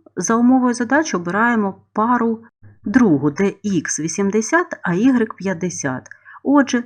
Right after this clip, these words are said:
довжина земельної ділянки дорівнює вісімдесят метрів, а ширина — п'ятдесят. Зверніть увагу, якщо в задачі необхідно знайти пару чисел А і Б,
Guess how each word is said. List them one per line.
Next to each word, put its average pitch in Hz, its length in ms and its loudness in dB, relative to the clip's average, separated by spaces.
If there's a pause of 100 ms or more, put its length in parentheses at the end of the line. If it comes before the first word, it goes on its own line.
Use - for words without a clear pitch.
довжина 226 840 2
земельної 156 600 -2
ділянки 247 580 0
дорівнює 165 560 -4 (140)
вісімдесят 170 840 -2
метрів, 254 360 2 (100)
а 165 100 -2
ширина — 151 640 -2
п'ятдесят. 165 800 -8 (380)
Зверніть 262 460 4
увагу, 143 420 -2 (100)
якщо 254 360 -2
в 294 40 2
задачі 165 500 -2
необхідно 175 640 0
знайти 190 400 -4
пару 165 420 0
чисел 151 520 -6
А 190 160 4
і 151 120 0
Б, 262 280 -2